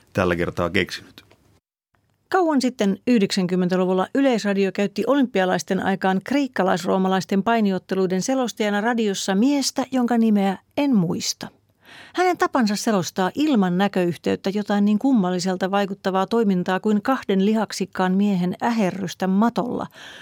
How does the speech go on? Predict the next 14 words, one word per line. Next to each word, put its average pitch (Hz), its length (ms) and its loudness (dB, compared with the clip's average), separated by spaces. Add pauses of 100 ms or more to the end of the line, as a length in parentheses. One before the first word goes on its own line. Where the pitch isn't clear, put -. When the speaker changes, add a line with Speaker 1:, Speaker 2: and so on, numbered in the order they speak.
(540)
Speaker 2:
oli 285 220 6
niin 330 280 4
jännittävää, 220 560 4
informatiivista 190 840 0
ja 175 140 0
visuaalista, 196 680 -2 (180)
että 208 320 0
jäin 175 280 2
koukkuun. 185 600 -4 (240)
Kuuntelin 254 460 2
radiosta 247 420 0
kaikki 254 480 -2
kreikkalaisroomalaiset 185 1160 -2
painiottelut. 190 760 -4